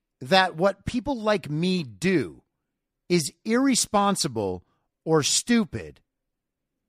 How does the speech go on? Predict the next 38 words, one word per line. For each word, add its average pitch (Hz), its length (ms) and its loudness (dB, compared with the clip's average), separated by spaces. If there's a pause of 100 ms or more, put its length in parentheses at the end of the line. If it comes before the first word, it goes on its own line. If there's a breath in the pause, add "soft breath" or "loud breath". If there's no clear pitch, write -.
(420)
even 247 400 4
when 220 180 4
I 202 120 2
am 180 200 0
consistently 202 680 -2
proved 190 460 -4
right 151 480 -2
months 160 380 -2
later. 156 360 -2 (220 soft breath)
And 190 100 -10
by 277 120 0
the 240 80 2
way, 165 200 2 (220)
I'm 202 80 -8
not 233 140 -4
saying 170 200 -2
I 143 120 -2
come 156 200 -4
up 147 160 -2
with 135 140 -2
everything 135 460 -4
all 131 200 0
on 127 140 0
my 113 280 -4
own. 170 420 -2 (580)
I'm 214 220 0
just 170 400 0 (200)
interpreting 180 760 -4
information 160 960 -4 (640)
in 165 160 0
the 151 80 2
way 170 200 2
that 151 160 -4
I 165 180 0
think 170 220 -4
is 131 140 -4
the 139 80 -2
most 147 380 0